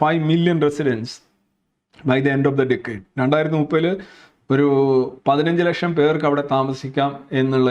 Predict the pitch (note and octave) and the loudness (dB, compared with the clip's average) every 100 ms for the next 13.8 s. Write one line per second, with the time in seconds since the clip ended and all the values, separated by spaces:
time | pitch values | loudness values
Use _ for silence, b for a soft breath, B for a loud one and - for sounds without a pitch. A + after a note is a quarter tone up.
0 | B2 B2 B2+ B2+ A#2+ C#3+ G2+ - C#3 C3+ | 0 0 0 0 -2 -4 -8 -6 0 2
1 | C#3+ D#3+ - - A3 - A#2+ G#2+ - C3 | 2 0 -4 -2 0 0 -2 -6 -2 0
2 | B2+ C#3 E3+ E3+ E3+ F3+ D3 D#3 E3+ E3 | 2 0 0 0 0 0 0 2 0 0
3 | D3 D3 D#3 D3+ D#3 F3+ D3+ C3+ D3+ D#3+ | 0 2 -2 -4 -2 -2 0 0 0 0
4 | D#3 D#3 D#3+ D#3+ E3 F#3+ G#3 B B B | 0 0 0 0 0 -2 -6 B B B
5 | - D3 D3 D3 - C#3+ C#3+ D3 D3 D3 | 0 2 2 0 -4 -4 0 2 0 -2
6 | - - - E3 D3+ E3+ D3 C#3 C#3 D#3 | -8 -10 -2 0 2 -2 -2 -2 -2 0
7 | D3 D3 D#3+ F3 F3 E3+ D#3 D#3+ D#3+ - | 0 2 2 2 0 0 0 0 -2 -2
8 | D3+ D3+ D3+ C#3+ C#3 D#3 D#3+ D#3 C#3 D3 | -2 0 2 0 -2 -2 -2 -2 0 0
9 | D#3 D#3 D#3+ D#3+ D3+ E3 G3 - C#3 C#3+ | -2 -4 -4 -2 0 -2 -4 -2 0 2
10 | D#3+ F3 D#3+ D#3 D3 D3 C#3 D#3+ - G3 | 2 2 0 0 0 0 0 -2 -6 -4
11 | C#3 C#3 D#3+ - B B B B _ C3+ | 0 2 2 -2 B B B B _ -4
12 | B2+ A#2+ A#2 A#2 A#2+ A#2+ B2+ C3+ C3 - | -2 0 0 0 -2 -4 -6 -8 -14 -20
13 | _ _ _ _ _ _ - | _ _ _ _ _ _ 0